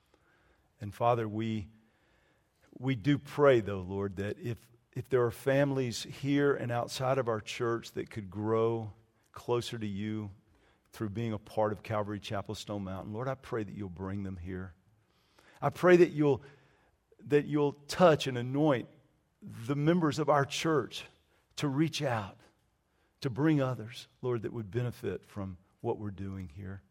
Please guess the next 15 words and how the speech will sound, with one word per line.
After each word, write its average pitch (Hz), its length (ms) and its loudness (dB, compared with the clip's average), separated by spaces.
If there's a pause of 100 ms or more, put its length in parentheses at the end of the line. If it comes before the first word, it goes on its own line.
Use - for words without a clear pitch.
(760)
And 143 100 4
Lord, 165 140 8
especially 170 400 6
at 123 80 0
this 135 200 0
Easter 143 320 0
season 117 420 -2
where 113 100 -2
people 147 320 -2
are 127 100 0
open 127 320 0
to 110 60 0
going 120 260 -4
to 98 80 -8
church. - 520 -10